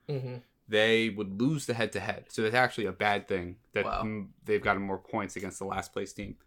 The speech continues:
Speaker 2: Uh, Sivasspor are in a position where if they get a point, they top the group.
Speaker 1: Yes.
Speaker 2: So they can make it very easy by winning. And then if they win, it's Sivasspor,
Speaker 1: Or just a
Speaker 2: Cluj,
Speaker 1: point.
Speaker 2: Slavia.
Speaker 1: Yeah, okay. I
Speaker 2: Yeah.
Speaker 1: see what you mean.
Speaker 2: Um,
Speaker 1: So what do you think, what do you actually think will happen?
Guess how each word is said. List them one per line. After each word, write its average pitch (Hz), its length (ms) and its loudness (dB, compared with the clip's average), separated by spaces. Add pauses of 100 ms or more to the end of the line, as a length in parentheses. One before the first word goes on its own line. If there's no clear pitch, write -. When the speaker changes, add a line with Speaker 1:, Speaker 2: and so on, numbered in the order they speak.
(480)
Speaker 2:
Uh, 113 260 6
Sivasspor 151 800 4
are 120 120 4
in 120 60 4
a 117 40 0
position 120 340 0
where 107 100 4
if 101 80 -2
they 110 120 2
get 120 100 0
a - 20 -8
point, 113 340 -2
they 107 100 0
top 95 220 -6
the 92 60 -10
group. - 240 -10 (400)
Speaker 1:
Yes. - 380 -12
Speaker 2:
So 107 160 4
they 117 200 4
can 131 120 2
make 123 140 2
it 120 40 -8
very 113 200 4
easy 107 280 -2
by 98 160 -2
winning. 95 300 -2 (760)
And 95 160 -6
then 98 160 -4
if 95 140 -4
they 110 100 4
win, 98 380 0 (180)
it's 95 400 -4
Sivasspor, 107 280 0
Speaker 1:
Or 107 200 4
just 127 140 -4
a 110 40 0
Speaker 2:
Cluj, 101 120 2
Speaker 1:
point. - 260 -2
Speaker 2:
Slavia. - 540 -6
Speaker 1:
Yeah, 98 200 -2
okay. 82 260 -6 (340)
I 95 60 -6
Speaker 2:
Yeah. 90 40 -2
Speaker 1:
see 90 120 -4
what - 140 -12
you - 60 -14
mean. - 160 -14 (580)
Speaker 2:
Um, 107 420 0 (320)
Speaker 1:
So 143 120 -8
what 151 60 0
do 160 40 2
you 151 60 -4
think, 160 240 0
what 139 100 -2
do 143 60 -2
you 135 80 -6
actually 117 340 2
think - 220 -10
will 101 100 -12
happen? 71 300 -6